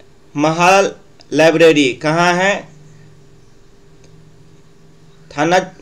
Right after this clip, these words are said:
थंजौर का, इसकी स्थापना हुई है नाइनटीन हंड्रेड एटीन ईस्वी में।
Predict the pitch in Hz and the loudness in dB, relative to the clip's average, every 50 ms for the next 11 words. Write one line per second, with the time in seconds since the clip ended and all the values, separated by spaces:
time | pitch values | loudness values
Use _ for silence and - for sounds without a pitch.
0 | - 151 147 151 - 160 165 175 175 160 180 175 180 185 190 220 - - - - | -8 -8 -8 -8 -4 -4 -2 -2 0 0 2 4 4 4 4 2 0 -6 -12 -20
1 | - - - - - - - - - - - - - - - - 151 156 156 156 | -20 -20 -20 -20 -20 -20 -20 -20 -20 -20 -20 -20 -20 -20 -6 -4 -4 -4 -4 -2
2 | - 165 156 160 - 190 180 185 - 180 170 175 175 185 185 185 185 190 180 185 | -4 -4 -4 -2 -4 -4 -4 -4 -2 -4 -4 -2 -2 -2 0 0 2 2 2 2
3 | 185 185 170 165 165 170 165 185 180 175 175 180 175 180 180 165 170 165 170 185 | 0 0 0 0 0 0 0 -2 -4 -4 -4 -4 -2 -2 2 2 2 0 0 -2
4 | 175 175 180 175 - 170 185 185 180 190 190 202 202 - | -4 -4 -6 -8 -4 -4 -4 -2 -2 -4 -4 -6 -6 -10